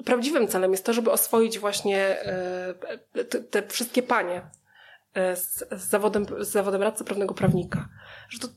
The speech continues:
nie jest osoba niedostępna, że są różne możliwości dotarcia do, do mnie i różne możliwości dotarcia do tych pań.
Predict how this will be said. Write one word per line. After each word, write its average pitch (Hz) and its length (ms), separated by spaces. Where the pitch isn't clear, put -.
nie 277 120
jest 277 160
osoba 247 240
niedostępna, 285 640
że 190 100
są 196 220
różne 226 440
możliwości 202 760
dotarcia 202 540
do, 175 460
do 185 180
mnie 196 340
i 220 100
różne 233 300
możliwości 208 640
dotarcia 214 540
do 226 160
tych 285 200
pań. 185 240